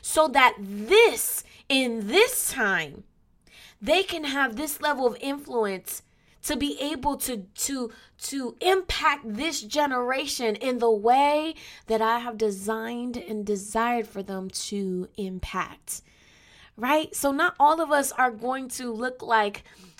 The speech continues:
influencers. Not all of us are going to be graphic designers. Not all of us are gonna be photographers or YouTubers.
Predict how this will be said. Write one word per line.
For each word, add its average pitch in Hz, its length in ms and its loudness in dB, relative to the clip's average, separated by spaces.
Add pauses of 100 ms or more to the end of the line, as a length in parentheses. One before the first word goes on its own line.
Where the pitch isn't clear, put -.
(540)
influencers. 226 840 0
Not 269 220 6
all 302 200 2
of 285 120 -4
us 285 160 -2
are 277 160 -4
going 277 240 0
to 285 100 -4
be 277 480 -2 (840)
graphic 233 440 0
designers. 240 760 -2
Not 240 160 -2
all 254 180 0
of 262 80 -6
us 269 140 -4
are 247 80 -6
gonna 254 160 -10
be 254 100 -10
photographers 240 1080 -6
or 220 120 -4
YouTubers. 226 880 -4